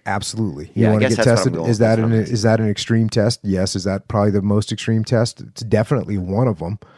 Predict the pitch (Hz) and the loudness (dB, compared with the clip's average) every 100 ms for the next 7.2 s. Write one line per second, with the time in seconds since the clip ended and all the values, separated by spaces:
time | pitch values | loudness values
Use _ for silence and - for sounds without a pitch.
0 | - - _ 98 90 95 92 _ - 95 | -20 -20 _ -6 0 0 -2 _ -12 -8
1 | 95 95 95 92 - _ _ _ - 120 | -6 -8 -8 -14 -18 _ _ _ -2 -2
2 | 90 - 110 98 87 87 98 95 92 98 | -2 -6 -2 0 0 -2 -2 -2 -2 -4
3 | - - 120 127 - 110 104 101 104 - | -4 -2 0 0 0 0 0 0 0 0
4 | 110 - 98 101 110 104 113 104 127 104 | -2 -2 -2 0 2 2 2 0 2 2
5 | 95 87 92 - 135 - 110 - 107 107 | 0 -4 -8 -2 -2 -2 -6 -2 0 0
6 | - 85 - - 107 127 120 95 113 110 | -2 -4 -4 -2 2 4 4 2 0 2
7 | 117 | 2